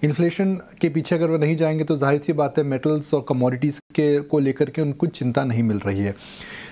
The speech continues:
स्पेसिफिकली मेटल स्टॉक से अगर बात करें तो वेदांता में मैं देख रहा था सेल का नोट है, आउट परफॉर्मेंस का स्कोप है, उसमें नज़र ज़रूर रखनी चाहिए because वेदांता के अंडर परफॉर्मेंस का प्रमुख कारण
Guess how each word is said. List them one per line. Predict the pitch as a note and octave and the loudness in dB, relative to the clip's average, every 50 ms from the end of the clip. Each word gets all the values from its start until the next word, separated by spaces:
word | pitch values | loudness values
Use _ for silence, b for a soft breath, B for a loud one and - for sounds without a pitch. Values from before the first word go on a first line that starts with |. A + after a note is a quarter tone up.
| B | B
स्पेसिफिकली | - - - F3+ E3+ - F3+ G#3 G3 G#3 | -6 0 2 2 2 2 0 0 2 2
मेटल | A3 F3+ E3+ E3 G3 | 2 2 2 0 0
स्टॉक | F3+ - - F3 D#3+ - | -2 0 0 0 0 0
से | - - | 0 -2
अगर | F#3 E3+ F3+ F3 | 0 0 0 2
बात | D#3 D#3 D3+ D3+ | 2 2 0 2
करें | - - E3 E3 | 0 0 0 2
तो | D#3+ E3 | 2 2
वेदांता | C#3+ C#3 C3+ C3 C#3 C#3 - E3 | 2 4 2 0 -2 0 0 0
में | D#3+ D#3+ D#3 D#3 D3+ D3+ - - - - - | 2 2 2 2 0 -2 -4 -8 -4 -2 2
मैं | D3 C#3+ C#3+ | 2 2 2
देख | C3+ C#3 - | 2 0 -2
रहा | C#3 C3 D3 | -2 -2 -2
था | D3 | -2
सेल | - - C3 B2 B2+ B2 - C#3+ | 0 0 0 0 0 0 -2 -4
का | C3+ - | -2 0
नोट | B2+ A#2+ A#2 A2+ - - | 0 2 2 0 0 -2
है, | B2 A#2+ B B B B B B B B - | -4 -4 B B B B B B B B 0
आउट | C3 B2+ | 0 2
परफॉर्मेंस | - D3 - - C#3 C3+ C#3 C#3+ - | 0 0 0 0 0 0 0 -2 -4
का | - - C3+ | -2 -2 -2
स्कोप | - - - - B2 B2 A#2+ - | -2 -2 -2 -2 -2 0 0 -2
है, | B2+ B2 - - - - | -4 -4 -4 -10 -6 -6
उसमें | C#3+ - - E3 C#3+ | -6 -2 0 0 0
नज़र | C3 A2 B2+ B2+ | 0 0 0 -2
ज़रूर | A2+ G#2+ G2 - - - C#3+ B2 C#3 D3 B2+ C#3 | -2 -4 -8 -10 -2 -2 0 0 0 0 0 -2
रखनी | C3+ - D3 C#3 | -2 0 -2 -2
चाहिए | B2+ - B2+ C3 | 0 0 0 0
because | C3 C3 B2+ - D3+ C#3+ | 0 -2 0 2 0 2
वेदांता | C3 C3 C3 A#2+ B2+ C3+ C#3+ - F3 E3+ | 2 0 0 0 0 -2 0 0 -2 0
के | E3 - F#3+ F#3+ F#3 - - - - B B B B B B B B B - | 0 0 0 0 -2 -6 -10 -16 -20 B B B B B B B B B 0
अंडर | C#3+ D#3+ F3 | 2 2 2
परफॉर्मेंस | - F#3+ F3 - F3+ F3 F3+ F3+ - | 2 0 2 2 0 0 0 -4 -2
का | - F#3 | -2 0
प्रमुख | - D3 C#3 D3 E3 D#3+ | 0 0 0 0 -2 0
कारण | - D#3+ C#3+ C#3 D#3+ F3 F3 | 0 0 2 2 0 -2 -2